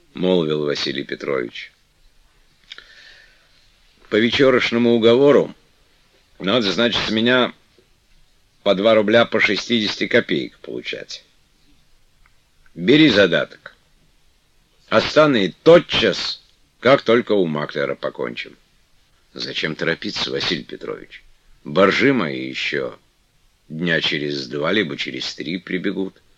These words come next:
Успеем", сказал Меркулов. "Теперь бы лучше решить. По рукам бы и шабаш", заметил Марковников. "Нет уж, лучше подождем денька от три", молвил Никита Федорович. "Дело ведь не убежит, а я меж тем на Грибновской и сам побываю".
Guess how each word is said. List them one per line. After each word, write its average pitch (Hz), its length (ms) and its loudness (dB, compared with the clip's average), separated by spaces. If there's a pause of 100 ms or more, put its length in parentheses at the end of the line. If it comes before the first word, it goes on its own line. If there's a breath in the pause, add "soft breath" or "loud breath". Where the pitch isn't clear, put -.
(460)
Успеем", 104 600 -4
сказал 64 440 -8
Меркулов. 60 540 -14 (2500 soft breath)
"Теперь 147 440 4
бы 135 100 4
лучше 127 500 4
решить. 87 580 -2
По 92 80 -4
рукам 120 460 2
бы 71 120 -2
и 147 220 0
шабаш", 80 720 -2
заметил 85 460 -4
Марковников. 80 760 -6
"Нет 80 200 -2
уж, 67 200 -10
лучше 135 300 0
подождем 127 520 2
денька 80 360 0
от - 180 -8
три", 69 220 -8
молвил 65 400 -8
Никита - 380 -14
Федорович. - 460 -8 (220 loud breath)
"Дело 92 300 2
ведь 90 180 0
не 98 80 -2
убежит, 87 600 -4
а 82 120 -6
я 69 140 -2
меж 71 220 -6
тем 71 240 -6
на 69 80 -8
Грибновской 67 600 -8
и 64 40 -6
сам 65 300 -8
побываю". 92 540 -4